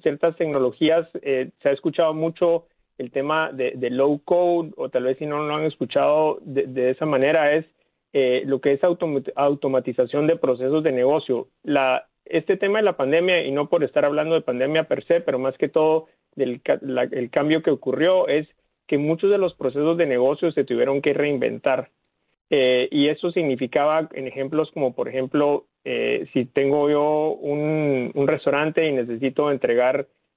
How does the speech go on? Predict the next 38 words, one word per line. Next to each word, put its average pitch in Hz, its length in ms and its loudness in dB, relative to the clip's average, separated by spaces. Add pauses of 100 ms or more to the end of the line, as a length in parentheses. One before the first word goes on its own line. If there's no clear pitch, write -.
(100)
eh, 117 600 0
lo 127 180 -2
que 123 100 0
le 123 60 4
llaman 139 180 0
el 120 160 0
curbside 143 460 -2
pickup 170 400 -2
o 117 160 -2
el, 117 120 -6
el, 113 340 -6
el 117 220 -8
recoge 139 760 0
tu 123 160 -4
pedido, 170 580 2 (260)
o 131 120 -6
si 135 120 -8
yo 127 100 0
tengo 143 280 -2
que, 147 560 0
eh, 123 220 -8
cambiar 127 320 0
los 143 180 -2
procesos 139 320 -2
de 156 80 2
negocio, 143 580 0 (340)
normalmente 151 540 0
las 175 160 0
empresas, 135 440 -4 (280)
eh, 131 180 -2
más 131 320 -4
pequeñas 160 440 -2
no 135 160 0
tienen 160 440 0
acceso 139 640 0
a, 123 280 0
a 127 240 -4
sistemas 139 520 -2